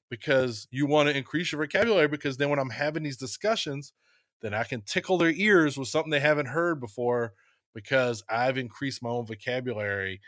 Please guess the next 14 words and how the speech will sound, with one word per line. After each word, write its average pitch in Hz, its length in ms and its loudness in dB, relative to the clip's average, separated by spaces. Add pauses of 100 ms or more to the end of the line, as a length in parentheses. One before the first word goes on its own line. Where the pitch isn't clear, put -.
(260)
And 113 100 -6
that 120 160 -4
also 139 500 2
is 113 120 -8
what 110 140 -8
helps 123 280 -4
us 110 160 -8
get 120 180 -8
that 107 180 -6
profanity 113 760 -6
out 123 180 0
of 104 100 -6
our 98 120 -6
vocabulary. 92 800 -12